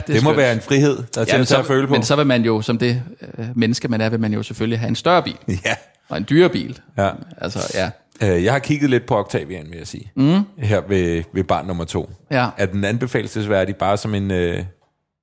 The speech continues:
Speaker 3: det
Speaker 2: Ja,
Speaker 3: en vidunderlig bil?
Speaker 2: altså, men du har jo også kun to børn, ikke?
Speaker 1: Jo.
Speaker 2: Øh, problemet er, når man kommer op i tre,
Speaker 1: Ja.
Speaker 2: øh, så skal du, du vil gerne have børnene på bagsædet.
Speaker 1: Ja.
Speaker 2: Men det er der ikke plads til i en Skoda Octavia. Der skal, der skal man have sådan
Speaker 1: Skal
Speaker 2: en
Speaker 1: man have en
Speaker 2: særlig
Speaker 1: Hummer?
Speaker 2: indsats.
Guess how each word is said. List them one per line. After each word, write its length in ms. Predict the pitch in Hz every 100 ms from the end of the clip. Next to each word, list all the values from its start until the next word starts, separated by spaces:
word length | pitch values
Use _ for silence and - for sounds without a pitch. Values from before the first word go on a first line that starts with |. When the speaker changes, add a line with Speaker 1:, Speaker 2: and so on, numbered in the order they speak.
| _ _ _ -
Speaker 3:
det 80 | 113
Speaker 2:
Ja, 120 | 143
Speaker 3:
en 60 | 135
vidunderlig 400 | 123 117 120 120
bil? 40 |
Speaker 2:
altså, 220 | 110 107 127
men 240 | 123 135 - 156
du 100 | 175
har 120 | 170
jo 80 | 147
også 180 | 143 -
kun 220 | 156 143
to 240 | - 202
børn, 280 | - 98 104
ikke? 120 | 185 208
Speaker 1:
Jo. 120 | 107 - -
Speaker 2:
Øh, 80 | 120
problemet 380 | - 143 170 151
er, 40 | 143 139
når 100 | 123
man 80 |
kommer 180 | 127 123
op 80 | 131
i 40 |
tre, 380 | 139 - 156 113 101 - 90 - -
Speaker 1:
Ja. 300 | 117 110 107
Speaker 2:
øh, 60 |
så 120 | 107 143
skal 220 | - 131
du, 140 | 127 127
du 80 |
vil 80 | 110
gerne 180 | 120 131
have 140 | 127
børnene 280 | 120 107 113
på 100 | -
bagsædet. 680 | - 101 117 - 95 - - -
Speaker 1:
Ja. 80 | 92 - _ -
Speaker 2:
Men 100 | 117
det 80 | 139
er 40 |
der 60 | 127
ikke 120 | 127
plads 200 | 127 120
til 300 | - 113 98
i 40 |
en 140 | 110 104
Skoda 300 | - 113 101
Octavia. 420 | - - 98 101
Der 120 | 107
skal, 200 | 110 117 - -
der 80 |
skal 180 | 107 120
man 80 | 110
have 80 | 113
sådan 200 | 127 -
Speaker 1:
Skal 100 | 113
Speaker 2:
en 60 | 113
Speaker 1:
man 0 |
have 40 |
en 60 | 92
Speaker 2:
særlig 100 | 101
Speaker 1:
Hummer? 240 | 131 110 110
Speaker 2:
indsats. 400 | - - -